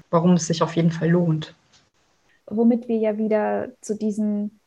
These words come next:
Speaker 2: besonderen Stärken zurückkommen wahrscheinlich, ne, die du am Anfang schon genannt hast.
Speaker 1: Mhm, ja, genau. Die sind auch immer ein großer, großer Teil der Workshops und Schulungen, die wir machen.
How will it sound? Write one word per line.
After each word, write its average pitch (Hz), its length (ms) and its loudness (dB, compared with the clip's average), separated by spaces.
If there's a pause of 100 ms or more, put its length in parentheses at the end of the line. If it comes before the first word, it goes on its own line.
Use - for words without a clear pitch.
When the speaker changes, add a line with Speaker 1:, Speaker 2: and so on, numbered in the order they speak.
Speaker 2:
besonderen 214 640 0
Stärken 214 760 -4
zurückkommen 196 760 -4
wahrscheinlich, 202 640 -6
ne, 226 140 -2
die 233 100 -4
du 220 120 -6
am 196 120 -2
Anfang 202 500 -4
schon 196 220 -6
genannt 190 460 -8
hast. 190 420 -14 (1000)
Speaker 1:
Mhm, 233 400 6 (100)
ja, - 320 6 (100)
genau. 170 420 2 (140)
Die 175 100 4
sind 170 200 2
auch 156 120 2
immer 170 140 4
ein 175 80 2
großer, 180 580 0
großer 170 380 -2
Teil 170 440 2 (440)
der 170 300 2
Workshops 165 480 2
und 175 140 2
Schulungen, 160 400 2
die 156 300 -2
wir 160 80 2
machen. 165 480 2